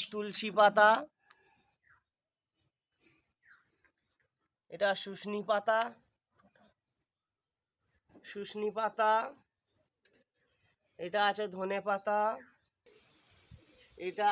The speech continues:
আছে ধনে পাতা, আর এদিকে এটা থালকুনি পাতা, এদিকে আছে কাঁচা ছোলা, আর সাথে আছে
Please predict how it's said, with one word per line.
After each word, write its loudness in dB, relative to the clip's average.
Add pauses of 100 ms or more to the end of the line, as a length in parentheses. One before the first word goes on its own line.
আছে -2
ধনে -6
পাতা, 0 (1600)
আর -2 (520)
এদিকে -10
এটা 0
থালকুনি -4
পাতা, 2 (2250)
এদিকে -6 (120)
আছে -2 (840)
কাঁচা 0
ছোলা, 2 (3000)
আর 2
সাথে -6 (120)
আছে 0